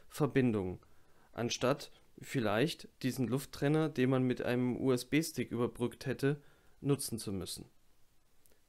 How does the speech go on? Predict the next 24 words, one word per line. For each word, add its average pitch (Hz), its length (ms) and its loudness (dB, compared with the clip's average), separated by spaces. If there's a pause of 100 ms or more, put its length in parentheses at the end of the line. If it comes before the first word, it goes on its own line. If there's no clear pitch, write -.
Wir 117 300 2
haben 113 300 0
einen 101 520 -2
hohen, 165 300 6
stabilen 127 520 2
Durchsatz 175 640 0 (300)
und 123 180 -2
auch 123 120 0
hier 135 360 4 (360)
sind 143 200 2
wir 127 140 2
viel 180 260 0
schneller, 139 480 4
als 120 220 2
wenn 120 260 4
ein 113 140 -2
Mitarbeiter 127 800 4
mit 110 180 -2
einem 104 240 0
U-S-B-Stick 123 800 0
durch 113 160 -10
die 113 140 -4
Werkshalle 107 400 -4
läuft. - 320 -12